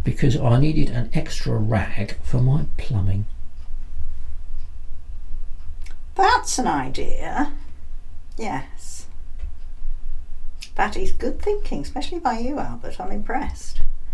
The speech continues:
Speaker 1: Yes.
Speaker 2: So, yes, they
Speaker 1: I'm
Speaker 2: were a pair of
Speaker 1: impressed myself.
Speaker 2: hubby's cast-offs.
Speaker 1: Yeah, you don't wear 'em anymore, so you gave 'em to me
Speaker 2: Yes.
Speaker 1: for rags 'cause I
Speaker 2: And
Speaker 1: was
Speaker 2: he
Speaker 1: doing
Speaker 2: uses
Speaker 1: a
Speaker 2: them
Speaker 1: bit
Speaker 2: as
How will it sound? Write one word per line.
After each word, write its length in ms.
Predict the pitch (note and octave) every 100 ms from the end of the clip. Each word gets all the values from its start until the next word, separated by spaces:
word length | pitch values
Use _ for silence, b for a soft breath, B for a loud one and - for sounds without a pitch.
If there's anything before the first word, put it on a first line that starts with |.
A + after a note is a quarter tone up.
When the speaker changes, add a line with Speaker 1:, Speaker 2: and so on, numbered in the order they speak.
| - -
Speaker 1:
Yes. 300 | F3+ D3 -
Speaker 2:
So, 260 | - - G#3
yes, 360 | - B3+ F3+ -
they 100 | A3+
Speaker 1:
I'm 60 |
Speaker 2:
were 60 | A#3
a 40 | A#3
pair 260 | C4+ A#3
of 60 | G#3
Speaker 1:
impressed 80 | -
myself. 100 | A3
Speaker 2:
hubby's 380 | G#3+ G3 - - - -
cast-offs. 840 | - - - - - - - -
Speaker 1:
Yeah, 140 | B2 B2+
you 80 | B2+
don't 240 | D#3+ C3
wear 140 | C3+ G#2+
'em 140 | G2+
anymore, 340 | F#2+ G2+ A#2+
so 160 | - B2
you 100 | A2+
gave 120 | B2
'em 100 | A2+
to 100 | -
me 60 | B2
Speaker 2:
Yes. 80 | -
Speaker 1:
for 60 | A#2+
rags 480 | C#3 A2+ G2 -
'cause 180 | - G#2+
I 40 | G#2
Speaker 2:
And 80 | G2+
Speaker 1:
was 80 |
Speaker 2:
he 60 | -
Speaker 1:
doing 160 | A2+ G#2+
Speaker 2:
uses 120 | G#2
Speaker 1:
a 40 |
Speaker 2:
them 80 | -
Speaker 1:
bit 40 |
Speaker 2:
as 80 | -